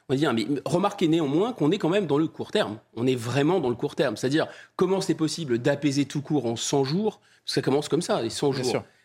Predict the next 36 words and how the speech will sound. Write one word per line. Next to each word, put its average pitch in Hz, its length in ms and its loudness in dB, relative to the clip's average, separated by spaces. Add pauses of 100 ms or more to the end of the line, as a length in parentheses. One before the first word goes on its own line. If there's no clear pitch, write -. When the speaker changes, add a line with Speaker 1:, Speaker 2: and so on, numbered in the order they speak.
Speaker 1:
Alors, 123 100 4
les 170 60 4
cent 196 160 2
jours, 185 200 0
ça 165 100 0
commence 147 380 2
avec 120 160 -2
l'annulation 143 480 2
de 131 40 2
la 117 60 0
visite 120 220 -6
de 117 100 -2
Charles 113 240 -2
trois. 156 160 -2
Speaker 2:
Mais 170 60 4
on 180 40 2
va 226 100 2
en 240 40 0
parler 233 240 2
dans 185 160 2
un 160 100 2
instant 151 220 -2
des, 139 100 2
Speaker 1:
Alors, 113 160 2
Speaker 2:
des, - 100 -2
des 143 100 0
Speaker 1:
on 135 80 0
Speaker 2:
cent - 80 0
Speaker 1:
parle 180 100 4
Speaker 2:
jours. 180 80 2
Speaker 1:
des 156 60 -4
cent 180 80 2
jours 180 120 2
plus 160 120 0
tard. 120 160 2
Mais 131 160 2